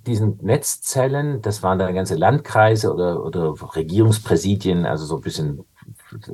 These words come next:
zehn Landkreise zusammen vielleicht, ähm, die, die dann weiter sich über diese Höchstspannungsebene dafür gesorgt haben, dass sie in Engpass, in Engpässen sich woanders versorgen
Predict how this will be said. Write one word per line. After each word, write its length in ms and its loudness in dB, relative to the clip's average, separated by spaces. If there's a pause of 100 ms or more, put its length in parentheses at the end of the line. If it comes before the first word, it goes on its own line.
(120)
zehn 300 4
Landkreise 560 4
zusammen 440 0
vielleicht, 400 0 (540)
ähm, 440 4 (100)
die, 440 0 (880)
die 100 -2
dann 220 4
weiter 640 4 (120)
sich 360 -8 (500)
über 240 2
diese 400 4
Höchstspannungsebene 1200 0 (320)
dafür 220 -2
gesorgt 480 0
haben, 320 0
dass 180 -2
sie 500 -6 (280)
in 260 2
Engpass, 840 2
in 200 2
Engpässen 500 0
sich 260 -4
woanders 360 2
versorgen 640 2